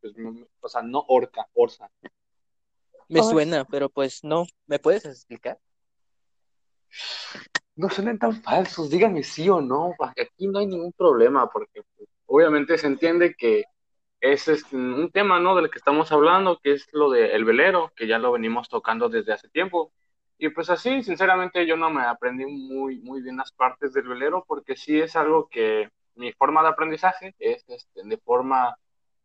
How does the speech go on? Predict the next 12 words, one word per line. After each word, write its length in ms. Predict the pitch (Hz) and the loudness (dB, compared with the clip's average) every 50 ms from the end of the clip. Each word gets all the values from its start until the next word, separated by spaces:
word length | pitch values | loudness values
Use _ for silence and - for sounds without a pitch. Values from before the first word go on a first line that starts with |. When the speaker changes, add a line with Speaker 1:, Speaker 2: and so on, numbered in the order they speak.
| _ _ _ _ - | _ _ _ _ -4
Speaker 1:
eh, 260 | - 104 104 104 104 | 0 2 2 2 2
in-, 220 | 104 127 123 123 - - | -2 -6 -14 -14 -16 -12
interactiva. 680 | 127 117 135 131 139 - - 214 240 269 240 233 226 - _ _ _ _ _ _ _ | -4 0 2 2 2 0 0 2 2 2 2 0 -2 -10 _ _ _ _ _ _ _
Y 200 | - 120 120 117 - _ - | -12 -10 -10 -10 -10 _ 2
pues, 720 | 120 117 117 117 113 113 113 113 113 117 113 - - - _ - | 6 6 8 8 8 8 8 6 6 4 2 -6 -16 -20 _ -8
em, 600 | 117 117 117 113 113 110 110 107 107 107 107 107 _ _ _ _ _ _ _ _ _ _ _ _ _ _ _ _ _ _ _ _ _ _ - | -6 -4 -4 -4 -4 -6 -8 -12 -16 -20 -20 -20 _ _ _ _ _ _ _ _ _ _ _ _ _ _ _ _ _ _ _ _ _ _ 0
lo 160 | - 147 151 | 0 2 4
que 140 | - 151 139 | 4 4 4
viene 280 | 147 170 202 226 226 196 - - - | 6 6 6 6 6 4 2 -2 -10
siendo 360 | - - 151 151 170 180 147 | -6 -2 0 2 2 2 0
una 360 | 143 156 170 180 165 - - _ | 0 0 0 0 0 0 -2 _
orza 580 | - 226 262 - - 180 - - 240 233 240 | 4 4 4 4 2 -4 -4 -2 -2 -2 -2